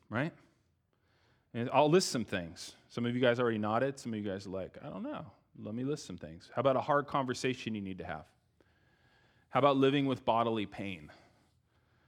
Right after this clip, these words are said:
How about, like, drama in your family? How about something like same-sex attraction? How about work stress? How about, like, addictions or compulsions or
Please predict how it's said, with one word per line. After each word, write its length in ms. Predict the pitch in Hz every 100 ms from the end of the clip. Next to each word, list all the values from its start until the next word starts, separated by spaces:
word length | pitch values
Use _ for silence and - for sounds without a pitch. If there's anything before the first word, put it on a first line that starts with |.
| _ _
How 120 | 117
about, 140 | 135
like, 220 | 139 110 95
drama 420 | 107 107 120 120
in 100 | 110
your 100 | 101
family? 540 | - 90 85 80 104 _ _ _ _ _ _ _ _ _ _ _
How 100 | -
about 180 | 127 131
something 300 | - 135 143
like 180 | 127 107
same-sex 680 | - 131 127 127 - 117 -
attraction? 640 | 110 - 95 - - 87 - _ _ _ _ _ _ _ _ _ _
How 240 | - 127 131
about 520 | 127 127 120 113 139
work 280 | 120 123 -
stress? 640 | - 101 73 - - - _ _ _ _ _ _ _ _ _
How 60 | -
about, 120 | 151
like, 300 | 147 127 - _ _ _ _ _ _ -
addictions 840 | 110 98 135 139 - 143 139 127
or 120 | 113
compulsions 1080 | 104 - 101 - 139 131 - 131 127 123 117
or 340 | 98 92 90